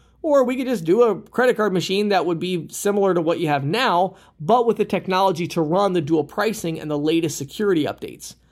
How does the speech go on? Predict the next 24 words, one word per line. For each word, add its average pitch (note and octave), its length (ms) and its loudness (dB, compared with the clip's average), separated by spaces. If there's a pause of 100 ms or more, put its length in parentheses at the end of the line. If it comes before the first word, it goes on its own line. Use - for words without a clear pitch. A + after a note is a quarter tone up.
(140)
What F#4+ 100 -2
would F4 120 2
you C#4 80 4
prefer? F3 480 -4 (1160)
Again, E3+ 380 -2
assuming F3+ 420 -2
I D#3 60 2
read D#3+ 260 0
the, E3+ 160 0
the E3+ 140 -2
merchant D#3 300 -2
correctly F3+ 360 -2
and D3 120 -2
I C#3 40 -4
got C#3+ 280 -4 (140)
answers D3 280 -10
to C#3+ 80 -8
my A#2+ 80 -6
questions, G3 640 -6
they D3+ 400 -4
choose C#3 440 -6
the - 80 -10
standalone B2+ 460 -10
terminal. - 360 -20